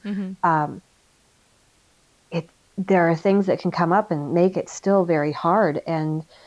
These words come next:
Speaker 2: that you may need to make different choices in
Speaker 1: Mm-hmm.
Speaker 2: order to better support yourself. I think it was really when I was dealing with, um,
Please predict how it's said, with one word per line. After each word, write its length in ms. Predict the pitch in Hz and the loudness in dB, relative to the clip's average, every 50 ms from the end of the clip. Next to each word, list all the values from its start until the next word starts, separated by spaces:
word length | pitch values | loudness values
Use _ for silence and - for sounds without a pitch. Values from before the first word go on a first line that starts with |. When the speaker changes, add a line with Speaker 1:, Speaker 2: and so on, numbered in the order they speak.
| - - _ - | -20 -20 _ -8
Speaker 2:
that 340 | - 175 175 175 170 165 - | -4 0 2 4 4 4 2
you 460 | 170 165 170 175 185 185 180 180 175 170 | -2 -4 0 4 6 6 6 6 6 4
may 280 | 170 165 160 160 180 | 2 0 2 2 2
need 220 | 208 226 214 185 185 | 2 2 2 0 0
to 100 | - 180 | -2 -4
make 260 | 170 151 143 - - - | -2 -2 -4 -6 -6 0
different 360 | 165 175 196 - 320 277 - | 0 0 2 2 -2 -4 -4
choices 600 | - - 165 143 147 143 - - 143 143 151 156 | -4 -4 -2 -2 -2 -4 -4 -6 -4 -4 -4 -4
in 140 | - - 170 165 | -2 -2 -2 2
Speaker 1:
Mm-hmm. 80 | 180 | 2
Speaker 2:
order 300 | 170 170 170 170 175 170 | 4 4 4 4 4 2
to 560 | 170 - - - 175 160 156 156 151 156 156 _ - - - _ _ _ _ _ _ - | 2 0 -4 0 2 4 4 4 4 2 -2 _ -12 -20 -20 _ _ _ _ _ _ -8
better 400 | 175 170 180 170 160 156 139 147 | -2 0 2 2 2 2 0 -2
support 460 | - - 156 - - - 190 208 - | -4 -8 -10 -8 -2 0 0 0 2
yourself. 440 | 202 196 185 - - 165 151 151 147 - | 2 0 0 0 -2 -2 0 0 -2 0
I 100 | - 185 | -2 -2
think 280 | 180 - 196 185 185 190 | 0 2 0 0 2 0
it 120 | 180 - | -2 0
was 280 | 170 175 165 160 170 165 | 2 2 2 2 0 0
really 500 | 170 170 175 175 175 165 156 151 156 - _ _ _ _ _ _ _ _ _ _ _ | 2 4 4 6 6 4 4 2 0 -6 _ _ _ _ _ _ _ _ _ _ _
when 220 | - 180 185 175 175 | 0 2 2 2 2
I 140 | 170 165 | 2 2
was 180 | 165 170 170 170 | 2 2 0 -2
dealing 420 | - - 175 175 170 170 170 170 | -2 0 2 4 4 4 4 4
with, 460 | 165 160 156 156 156 160 - - - - - - | 2 2 2 0 0 -2 -6 -12 -18 -18 -8 -4
um, 480 | 175 165 156 151 151 139 147 - 202 | -2 -2 -2 -2 -4 -6 -10 -12 -18